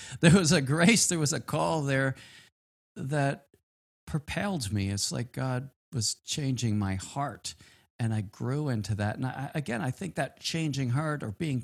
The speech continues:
attentive to what our heart is longing for is just as relevant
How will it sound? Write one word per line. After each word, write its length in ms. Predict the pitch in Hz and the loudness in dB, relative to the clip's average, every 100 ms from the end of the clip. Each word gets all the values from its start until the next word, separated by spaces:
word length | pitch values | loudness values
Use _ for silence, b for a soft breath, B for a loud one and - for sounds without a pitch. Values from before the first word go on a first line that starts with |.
| - | -8
attentive 640 | - - 180 180 135 - | -10 -6 -4 -4 -6 -6
to 100 | - | -6
what 200 | 120 135 | -2 0
our 140 | 123 110 | -2 -4
heart 340 | 127 131 - | -6 -6 -6
is 200 | 131 110 | -6 -4
longing 520 | 101 110 151 175 151 127 | -2 -4 -4 -4 -4 -4
for 540 | - 107 101 104 - b b b b b - | -6 -8 -6 -8 -10 b b b b b -4
is 160 | 131 113 | -2 0
just 260 | 170 170 | 0 0
as 160 | 160 117 | -2 -2
relevant 540 | 139 147 139 127 131 | -2 -2 -2 -2 -2